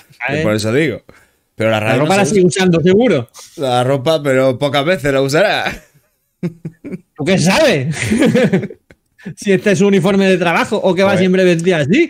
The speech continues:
Speaker 1: puede ser.
Speaker 2: Además,
Speaker 1: La
Speaker 2: está chulísima.
Speaker 1: bueno, que mi, pa-, para mi parecer no se ajusta tanto como las demás.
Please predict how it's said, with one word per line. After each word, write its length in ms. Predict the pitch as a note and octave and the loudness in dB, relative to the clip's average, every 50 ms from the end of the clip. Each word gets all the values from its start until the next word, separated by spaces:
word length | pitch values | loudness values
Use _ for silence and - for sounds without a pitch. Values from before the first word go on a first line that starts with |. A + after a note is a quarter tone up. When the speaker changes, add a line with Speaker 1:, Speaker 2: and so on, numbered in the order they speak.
| - | -2
Speaker 1:
puede 220 | - A#2+ A2 G#2+ G#2 | -2 -2 -2 -2 -2
ser. 220 | - F3 - - - | -2 -2 -4 -2 -2
Speaker 2:
Además, 240 | D3 D#3 F#3 G#3+ | 0 0 2 2
Speaker 1:
La 80 | G#3 - F3+ | 2 0 0
Speaker 2:
está 100 | E3+ - | 0 0
chulísima. 480 | A3 G#3+ C4+ D#4 E4 D4+ G#3 C#3 A#2 - _ _ _ - | 2 2 2 2 2 0 -2 -4 -6 -10 _ _ _ -6
Speaker 1:
bueno, 280 | B2 C3+ C3+ C3+ C3+ | -4 -2 -2 -2 -2
que 240 | C3 C#3+ C#3+ C#3+ C#3 | -2 0 0 0 0
mi, 140 | D3 D#3+ D#3+ | -2 -4 -6
pa-, 420 | C#3+ C3+ C#3+ C#3 C#3 C#3 C#3+ C3 | -6 -4 -2 -2 0 0 -2 -2
para 260 | B2 C#3 C3+ C3+ C#3 C3+ | -2 0 2 2 2 0
mi 240 | C3+ C#3+ C#3 C#3 | 0 -2 -2 -2
parecer 460 | C3+ C#3+ C3+ C3+ C#3 C3+ C3+ F3+ F#3 F3+ | 0 0 0 0 -2 -2 -2 -2 -2 -2
no 180 | D3+ C3 C3 | -2 -4 -4
se 120 | - - B2 | -4 -4 -4
ajusta 280 | A#2+ C3+ C3 B2 C3+ C3 | -6 -6 -6 -4 -4 -4
tanto 180 | B2+ B2 D3+ | -4 -4 -6
como 180 | C#3 B2 A2+ G#2+ | -6 -6 -6 -6
las 140 | G2+ F#2 E2 | -8 -8 -10
demás. 300 | F2+ F2 F2 E2 D#2+ | -10 -12 -12 -16 -18